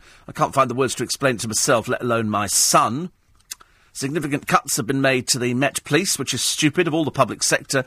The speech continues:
the police should not have it cut." Oh, absolutely. I'm, I'm, listen, I'm all in favour. I'm all in favour of a bigger police force. We all know,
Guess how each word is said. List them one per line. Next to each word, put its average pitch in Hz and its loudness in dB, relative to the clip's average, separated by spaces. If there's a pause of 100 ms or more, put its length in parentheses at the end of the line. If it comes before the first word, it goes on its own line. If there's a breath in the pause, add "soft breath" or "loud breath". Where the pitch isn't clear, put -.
(260 loud breath)
the - -8
police 147 2
should 117 -2
not 139 2
have 101 0
it - -10
cut." 110 2
Oh, 190 2
absolutely. 214 0
I'm, 127 0
I'm, 156 0
listen, 185 0
I'm 165 4
all 185 2
in 170 -2
favour. 143 0 (460 soft breath)
I'm 147 -4
all 170 2
in 156 0
favour 151 2
of 117 0
a 131 0
bigger 135 -2
police 160 -2
force. 98 -4
We 139 2
all 170 4
know, 110 0